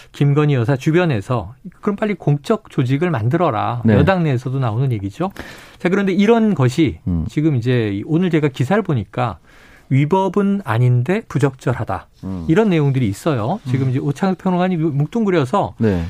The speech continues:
Speaker 1: 지금 전임 정부 분들, 예를 들면 우상호 비대위원장도 그렇고 탁현민 전
Speaker 2: 음.
Speaker 1: 의전 비서관도 방송에서 무슨 얘기들을 하던데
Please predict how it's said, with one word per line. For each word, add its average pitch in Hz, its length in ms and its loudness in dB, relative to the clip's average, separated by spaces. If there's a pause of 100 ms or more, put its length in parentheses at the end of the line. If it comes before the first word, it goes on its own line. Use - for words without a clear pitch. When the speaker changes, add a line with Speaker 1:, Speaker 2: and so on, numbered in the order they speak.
Speaker 1:
지금 180 160 -4
전임 196 320 2
정부 165 680 0 (600)
분들, 131 400 0 (160)
예를 117 220 -2 (100)
들면 131 100 -2
우상호 156 340 2
비대위원장도 110 640 -2
그렇고 98 300 -10
탁현민 254 600 -2
전 113 260 -2 (260)
Speaker 2:
음. 101 160 2
Speaker 1:
의전 156 300 4
비서관도 123 640 0
방송에서 131 500 -2
무슨 135 280 -2
얘기들을 123 320 -2
하던데 123 600 -6